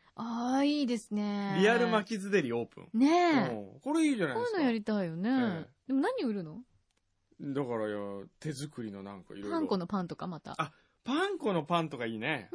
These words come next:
Speaker 1: ね。ね。
Speaker 2: うん。あとはカレーパイとか。
Speaker 1: カレーパイとかね。
Speaker 2: え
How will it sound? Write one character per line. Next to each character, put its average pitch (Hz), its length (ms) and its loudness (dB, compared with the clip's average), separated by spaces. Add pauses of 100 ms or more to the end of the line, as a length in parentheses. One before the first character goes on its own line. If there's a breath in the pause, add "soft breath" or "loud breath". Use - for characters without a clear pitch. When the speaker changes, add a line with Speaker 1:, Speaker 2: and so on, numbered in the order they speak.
(140)
Speaker 1:
ね。 208 160 -6 (1200)
ね。 - 120 -12 (220)
Speaker 2:
う 123 60 -12
ん。 98 280 -14 (200)
あ 131 100 -6
と 117 140 -8
は 95 100 -6
カ 120 160 -10
レ 113 120 -6
ー - 20 -6
パ 92 140 -16
イ - 40 -20
と - 100 -20
か。 - 140 -20
Speaker 1:
カ 214 120 -4
レ 196 80 0
ー 170 40 -2
パ - 120 -16
イ - 40 -18
と - 80 -18
か 214 120 -14
ね。 214 180 -12
Speaker 2:
え 202 260 -20